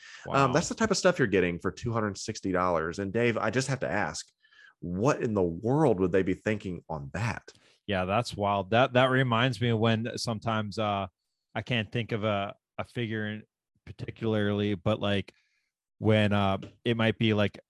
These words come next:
Speaker 2: yeah, with the Marvel Legends, you'd see it a lot, like, where it'd be a guy with a mask, and then they just, like, literally would just paint over his face. It's like, okay, okay, like, you painted over his lips too. It's like, he's supposed, like, Scorpion. Scorpion was what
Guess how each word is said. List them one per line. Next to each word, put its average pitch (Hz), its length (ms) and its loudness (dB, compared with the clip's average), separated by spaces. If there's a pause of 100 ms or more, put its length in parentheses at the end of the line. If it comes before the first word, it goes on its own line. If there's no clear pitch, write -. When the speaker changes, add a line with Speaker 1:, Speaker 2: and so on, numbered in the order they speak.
(440)
Speaker 2:
yeah, 123 120 0
with 117 220 4
the 104 60 -8
Marvel 110 320 6
Legends, 101 400 2
you'd 101 200 0
see 110 140 0
it 98 80 2
a 95 60 2
lot, 95 320 0
like, 95 180 -2
where 98 140 2
it'd 95 140 0
be 104 120 0
a 95 80 2
guy 95 260 0
with 87 180 0
a 101 60 -2
mask, 92 640 -6 (500)
and 120 180 4
then 104 120 4
they 107 180 4
just, 98 220 0
like, 104 160 0
literally 104 420 4
would 92 160 2
just 92 220 -2
paint 101 320 -6
over 92 280 -2
his 90 240 -2
face. 90 560 -4 (560)
It's - 120 -8
like, 104 180 -2
okay, 107 260 -2
okay, 95 460 0
like, 98 180 -2
you 110 60 -2
painted 107 340 2
over 107 180 4
his 92 160 2
lips 98 440 -2
too. 101 340 2
It's 98 160 -2
like, 95 220 -2
he's 117 200 -2
supposed, 110 360 2
like, 131 200 4
Scorpion. 110 600 4 (240)
Scorpion 127 520 6
was 107 300 6
what 113 240 4